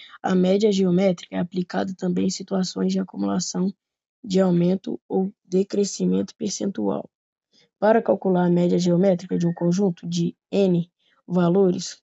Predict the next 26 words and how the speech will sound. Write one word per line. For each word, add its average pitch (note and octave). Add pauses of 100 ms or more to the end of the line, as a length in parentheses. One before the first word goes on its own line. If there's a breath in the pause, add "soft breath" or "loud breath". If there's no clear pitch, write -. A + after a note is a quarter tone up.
(100)
calculamos G#3
a G#3
raiz G3 (380)
enésima G#3+ (480)
do F#3+
produto F#3
dos F#3+
elementos, F#3+
ou G3+
seja, F3 (640)
um G3
conjunto G3
possui G3
três F#3
termos. E3+
Por F#3
exemplo, F3
multiplicarmos F#3
os F3
três, F#3 (1300)
calculamos F#3
a F#3
raiz F3+
cúbica G3+
do G3
produto. F#3